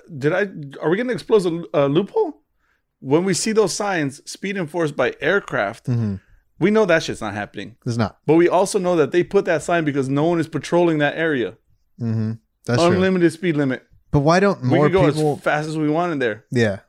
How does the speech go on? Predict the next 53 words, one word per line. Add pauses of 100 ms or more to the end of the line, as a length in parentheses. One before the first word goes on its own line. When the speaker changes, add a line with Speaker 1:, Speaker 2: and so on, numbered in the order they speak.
(140)
Speaker 2:
Oh,
wait,
it's
by
aircraft.
Okay,
let
me,
let
me
pump
the
brakes
a
little
bit. (400)
Speaker 1:
How
are
you
gonna
give
me
a
ticket? (280)
Speaker 2:
<laughs>
Speaker 1:
How (340)
are
you
pulling
me
over? (380)
Speaker 2:
They're
not
gonna
land
next
to
you.
Speaker 1:
Yeah.
Speaker 2:
That's
a
two-lane
highway. (840)
Speaker 1:
Yeah,
that's
complete
bullshit.
Speaker 2:
It's
bullshit.
Speaker 1:
That
Speaker 2:
It
Speaker 1:
means
go